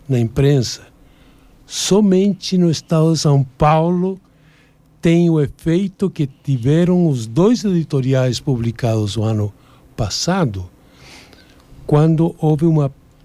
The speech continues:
leve ameaça sobre a liberdade da fapesp. No Brasil se publica esse tipo de artigo todo dia e tem poucos estados que reajam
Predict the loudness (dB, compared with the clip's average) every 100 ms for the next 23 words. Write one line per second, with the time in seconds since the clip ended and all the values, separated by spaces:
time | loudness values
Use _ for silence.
0 | _ _ -12 -12 -4 2 2 4 2 2
1 | 2 0 -2 -4 -6 -6 -8 _ _ _
2 | _ -6 0 2 2 0 2 0 0 -2
3 | -2 -2 -4 -6 -8 -14 -16 -18 -20 _
4 | -20 -20 _ _ _ -20 _ _ _ _
5 | -20 -20 -20 _ -2 2 2 2 0 0
6 | -2 -2 -4 -4 -2 -2 -2 -4 -6 -10
7 | -8 -4 -4 -4 -6 -2 -2 0 -2 0
8 | 0 0 -2 0 -2 -2 -10 _ _ _
9 | _ -20 _ _ _ -12 -6 0 0 -2
10 | -4 -4 -6 -8 -6 -6 -6 -8 -6 -4
11 | -4 -4 -4 -6